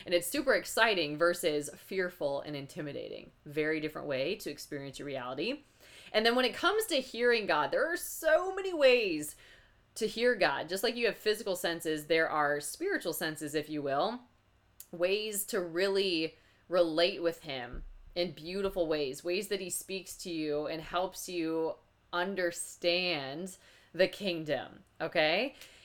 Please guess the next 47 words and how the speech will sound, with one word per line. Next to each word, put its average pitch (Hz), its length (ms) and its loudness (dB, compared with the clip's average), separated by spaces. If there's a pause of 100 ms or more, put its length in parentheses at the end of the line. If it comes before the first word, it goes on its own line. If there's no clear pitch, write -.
And 202 160 4
this 202 160 6
is 311 140 0
beautiful. 226 480 2
We're 175 100 6
not 214 200 4
gonna 262 140 0
go 220 160 4
into 202 140 0
those 165 260 4
'cause 175 100 -8
I'm 180 180 4
obsessed 185 480 0
with 196 120 -4
that, 202 200 6
and 170 80 -2
that's 180 200 2
a 147 100 4
whole 262 600 4
training, 170 580 4
right? 180 280 6
But 214 80 2
I'm 214 120 2
just 247 140 -8
gonna 320 140 -2
give 262 140 -2
you 226 120 4
a 175 60 6
couple 202 420 2
of 175 200 -2
ways 165 440 2
that 160 100 -6
you 160 120 -8
can 170 120 -4
invite 160 440 0
God 160 240 4
into 160 380 -8
your 147 320 0
life, 139 520 0
into - 240 -10
your 147 120 -6
business, 147 540 -2
into 156 260 -6
your 151 60 -2
relationship, 160 680 -4
into 160 460 -6
an 156 180 -6